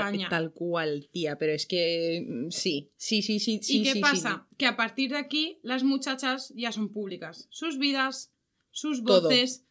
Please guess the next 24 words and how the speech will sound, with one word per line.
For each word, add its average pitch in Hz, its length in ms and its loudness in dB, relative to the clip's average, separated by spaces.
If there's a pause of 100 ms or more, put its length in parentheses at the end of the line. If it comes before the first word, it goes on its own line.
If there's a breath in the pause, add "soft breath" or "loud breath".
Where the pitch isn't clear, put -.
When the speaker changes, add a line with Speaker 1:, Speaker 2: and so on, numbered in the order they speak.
(120)
Speaker 1:
su - 200 -4
historia 254 760 2
Speaker 2:
Todo. 180 140 6
Speaker 1:
y 156 80 4
su 196 240 -2
cuerpo, 196 640 -6 (420)
¿vale? 226 420 0
De 240 220 0
hecho, 285 540 -2 (200)
no 240 200 -2
sé 254 140 -4
si 240 240 -2
esto 226 360 -6
lo 214 120 -6
tendrás 220 260 -6
tú 226 80 -10
apuntado, 226 560 -8
pero 202 180 -6
esto 208 180 -8
yo 214 120 -4
la 202 100 -6
flipé. 214 480 -12 (240 soft breath)
Nieves 254 340 0
Herrero 247 460 -2